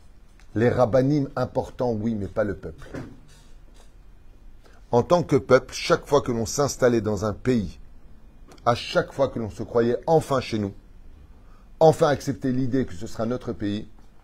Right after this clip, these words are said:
il y a eu l'expulsion des Juifs. Vous n'êtes pas chez vous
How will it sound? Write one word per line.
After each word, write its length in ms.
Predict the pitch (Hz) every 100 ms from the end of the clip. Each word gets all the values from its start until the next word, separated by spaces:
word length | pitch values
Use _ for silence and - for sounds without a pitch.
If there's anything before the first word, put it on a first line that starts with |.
| - - - -
il 60 | 104
y 40 |
a 40 | 107
eu 140 | 107
l'expulsion 840 | 104 113 127 - 110 - - 90 85 - - -
des 160 | 82 90
Juifs. 460 | 67 65 - - - - - - - - - - - - - -
Vous 240 | 92 104 123
n'êtes 200 | 107 -
pas 120 | 107
chez 180 | - 90
vous 180 | 90